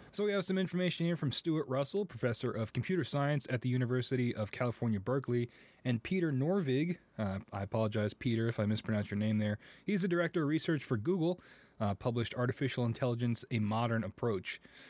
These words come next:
Uh, it became one of the leading textbooks, I believe this is Norvig's book, in the study of A I. In it, they delve into four potential goals or definitions of A I, which differentiates computer systems on the basis of ration-, uh, <clears throat> forgive me, of rationality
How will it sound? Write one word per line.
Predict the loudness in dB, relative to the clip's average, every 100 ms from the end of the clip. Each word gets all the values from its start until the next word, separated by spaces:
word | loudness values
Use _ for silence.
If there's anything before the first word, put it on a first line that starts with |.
| -20 -20 -6
Uh, | -4 -2
it | -2
became | -2 -2 0
one | 0 0
of |
the | 0
leading | 0 -2
textbooks, | -2 -4 -2 -4 -4 -2
I | -2 0
believe | 0 0
this | -2
is | -4
Norvig's | -2 0 0 0 -2
book, | -2 -2 -4 -18 -12 -2
in | -2
the | 0
study | -2 0 0
of | 0
A | 0 2
I. | 2 2 0 -2 _
In | -2 0
it, |
they | 0
delve | 0 0 2
into | 0 0
four | 0 -2
potential | 0 0 0 0
goals | -2 0 2 0
or | -2
definitions | -2 -2 0 0 0 -4
of | -4
A | -4
I, | -2 0 -2 -6 -20 -20 -20 -4
which | -2 0
differentiates | -2 0 2 2 2 2 0 -2
computer | -2 0 0
systems | -2 -2 0 0
on | 2
the | 0
basis | 0 -2 -2 -2
of | -2 0
ration-, | 0 0 -4 -4
uh, | -4 -4 -4
<clears throat> | 0 0 -2
forgive | -4 -2 -2
me, | -2 -6 _ _ _ _ -12 -6
of | -2
rationality | 0 0 0 2 2 0